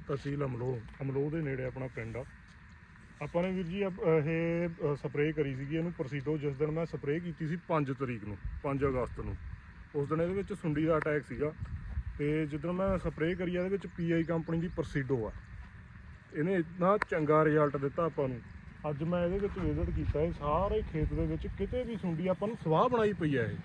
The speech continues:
ਜਿਹੜੀ ਸੁੰਡੀ ਸੀਗੀ ਉਹ ਸਵਾਹ ਬਣਾਤੀ ਇਹਨੇ, ਬਿਲਕੁਲ ਇਹ ਖਤਮ ਕਰਤੀ। ਤੇ ਨਾਲ ਹੀ ਖੇਤ ਆਪਾਂ ਨੇ ਛੱਡਿਆ ਹੋਇਆ ਸੀ, ਇਹਦੇ ਵਿੱਚ ਡੈਮੋ ਲਾਈ ਸੀ। ਜਿਹੜਾ ਨਾਲ ਵਾਲੇ ਖੇਤ ਦੇ ਵਿੱਚ ਵੀ ਅਸੀਂ ਨੇ ਦੇਖੇ ਨੇ, ਕਾਫੀ ਪਲਾਂਟ ਦੇਖੇ ਨੇ, ਉਹ ਚੈੱਕ ਕਰੇ ਨੇ,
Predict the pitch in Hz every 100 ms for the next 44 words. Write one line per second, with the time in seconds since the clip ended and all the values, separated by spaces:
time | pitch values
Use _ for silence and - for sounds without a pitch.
0 | - - - - - 143 151 214 147 135
1 | 170 147 160 214 - 139 143 208 156 127
2 | - 131 165 - 156 - 175 - - 139
3 | 139 127 - - - - - - - -
4 | 170 175 180 180 180 175 170 170 190 202
5 | 190 185 185 185 196 170 143 143 151 151
6 | 170 196 190 175 151 139 135 143 139 160
7 | 180 226 160 156 160 170 160 156 165 160
8 | 165 156 151 165 165 143 143 156 151 147
9 | 160 165 156 151 139 135 139 143 147 139
10 | 131 120 117 113